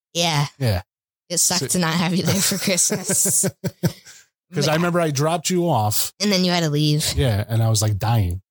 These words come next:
Speaker 2: I was, I was terrible that
Speaker 1: I have
Speaker 2: week.
Speaker 1: a clip of me and Gr-, me, Greg, and Jack, like, singing in the basement. It,
Speaker 2: Uh-huh.
Speaker 1: it was really funny.
Speaker 2: <laughs> But, um, overall, you'd rather be in school five days a week?
Speaker 1: I, I would rather be in school, like, four,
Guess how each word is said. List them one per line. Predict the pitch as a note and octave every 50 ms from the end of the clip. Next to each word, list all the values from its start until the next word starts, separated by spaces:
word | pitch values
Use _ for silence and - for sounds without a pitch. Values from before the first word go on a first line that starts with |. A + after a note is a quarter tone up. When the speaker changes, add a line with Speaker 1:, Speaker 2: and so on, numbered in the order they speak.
| _ _ _ _ _ -
Speaker 2:
I | A#2
was, | A2+ A2 G#2 G#2+
I | - G#2+
was | A2+ G#2 - -
terrible | - - C#3+ C3 A#2+ G#2+ G2+ G2+
that | G2 D3
Speaker 1:
I | E3+ F3+
have | F#3+ F#3+ -
Speaker 2:
week. | F3+ E3
Speaker 1:
a |
clip | - - F#3 E3+ - -
of | D#3 D3+ D3+
me | D3+ D3+ D#3+ E3 E3 D#3+
and | D#3 D3
Gr-, | D3 C#3 - -
me, | D#3 D#3 E3 F3 F3 E3+
Greg, | D#3+ D#3+ D#3+ D#3+ E3
and | D#3+ D#3 C#3+
Jack, | - C#3 C#3+ D3 D3 D#3+
like, | D3 C#3 -
singing | - - - D#3+ D#3 D#3 D#3+ D#3
in | D#3+ D#3
the | C#3+
basement. | C3+ C3+ C3+ C#3 D#3 - - E3 D#3 D#3+ F#3 F3+ -
It, | -
Speaker 2:
Uh-huh. | A2+ A#2 B2 -
Speaker 1:
it | - D#3
was | D#3+ - - E3
really | D3 C3+ D3 D3 D3 D3+
funny. | - - C3 C3 C3+ C#3 - B2 A#2+ G#2+ - - _ _ _ _ - - - _ -
Speaker 2:
<laughs> | G#2+ G2+ G2+ - _ _ _ _ _ _ _ _ _ _ _ C#3+ C#3+ - -
But, | A#2+ A#2+ B2
um, | B2 B2 A#2+ A#2+ A#2+ A#2+ A#2 - _ _ _ _ _ _ _ _ -
overall, | C3+ C3+ B2+ C#3 C3+ C3 C3 C3+ C#3 C3
you'd | C3 B2+ A#2+
rather | B2+ B2 B2+ A#2+
be | A2+ B2 B2
in | A#2+ A#2
school | G#2+ - - A#2+ A#2 A#2+ B2
five | A#2 - A#2 A#2+ A#2
days | A#2+ B2 A#2+ A#2+
a | A#2+
week? | A#2+ B2+ C#3 - _ _ _ _ _ _ _ _ _ _ _ _ _ _ _ _ _ _ -
Speaker 1:
I, | D3+ D3 -
I | D3+ D#3 D#3+
would | D#3+ D#3
rather | D#3 D#3+ E3 E3 F3 D#3+
be | D#3 D#3+ D#3 D#3
in | D#3 D3+
school, | - - - D3+
like, | D3 C3+ -
four, | - - - - B2